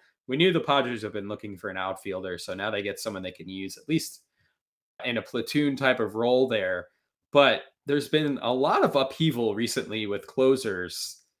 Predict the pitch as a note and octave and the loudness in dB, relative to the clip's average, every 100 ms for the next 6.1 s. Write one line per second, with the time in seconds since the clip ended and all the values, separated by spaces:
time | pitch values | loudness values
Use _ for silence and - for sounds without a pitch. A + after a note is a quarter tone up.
0 | _ _ _ A#2 A#2 A2+ A2 G#2+ - - | _ _ _ 0 2 2 0 -4 -8 -8
1 | B2+ C#3+ - - B2+ C3 C3+ C#3 D3 A#2+ | 0 0 0 2 4 6 8 6 4 2
2 | D3+ C#3+ A2+ A#2 B2+ A#2 A#2+ G2 F#2 A2 | 0 -2 0 0 2 0 -2 -2 0 0
3 | D3 D3+ - B2 C3 C3+ D3 - - _ | 0 -4 -6 -4 4 4 4 -4 -12 _
4 | _ _ _ _ _ _ _ _ _ _ | _ _ _ _ _ _ _ _ _ _
5 | - - F#3 C4+ D#4 B3+ C#3 D#3 F#3 F3 | -12 0 6 6 6 4 4 4 4 2